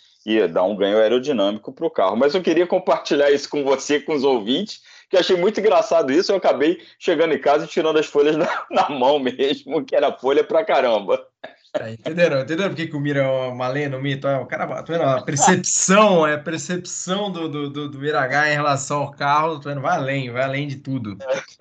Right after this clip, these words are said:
Speaker 2: Muito bom.
Speaker 1: Mas é isso, meu caro. Eu achei que realmente o, o, o Pulse tem seus méritos pra tá aí na liderança.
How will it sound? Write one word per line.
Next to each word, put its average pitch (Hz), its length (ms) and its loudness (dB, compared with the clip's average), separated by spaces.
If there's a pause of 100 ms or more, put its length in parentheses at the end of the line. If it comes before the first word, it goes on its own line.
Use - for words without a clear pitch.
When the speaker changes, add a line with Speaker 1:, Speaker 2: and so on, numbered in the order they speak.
(300)
Speaker 2:
Muito 151 200 0
bom. 120 400 0 (1040)
Speaker 1:
Mas 180 240 4
é 233 140 8
isso, 123 440 4
meu 117 200 4
caro. 117 340 4
Eu 151 200 4
achei 143 280 0
que 127 200 2
realmente 104 520 0
o, 95 220 0
o, 95 340 -8
o 90 40 -10
Pulse 87 840 -2 (140)
tem 113 140 0
seus 82 240 0
méritos 92 420 0
pra 85 200 0
tá 101 180 -10 (1040)
aí 85 140 2
na 85 120 2
liderança. 80 720 0